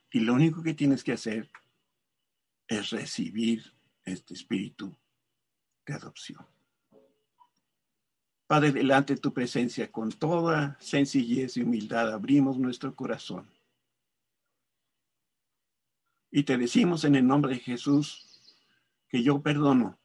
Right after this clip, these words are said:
cualquier cosa que mi papá y mi mamá hubieran hecho. Yo perdono todas sus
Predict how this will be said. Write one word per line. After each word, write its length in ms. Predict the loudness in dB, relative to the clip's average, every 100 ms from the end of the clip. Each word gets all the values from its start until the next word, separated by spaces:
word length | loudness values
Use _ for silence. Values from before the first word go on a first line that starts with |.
| _ _ _ _ _ _ _ _
cualquier 420 | -2 0 0 -2
cosa 300 | -2 -4 -2
que 100 | 2
mi 140 | 2
papá 560 | 4 0 2 2 4 0
y 80 | -2
mi 160 | 0 2
mamá 380 | 2 2 0
hubieran 360 | 0 -2 -2 -2
hecho. 280 | -6 -10 -16 _ _ _ _ _ _ _ _ _ _ _ _ _ _ _ _ _ _ _ _ _ _ _ _ _ _ _ _ _ _
Yo 160 | 0 4
perdono 500 | 4 4 4 4 0
todas 340 | 0 2 2
sus 480 | 0 -2 -2 -10 -14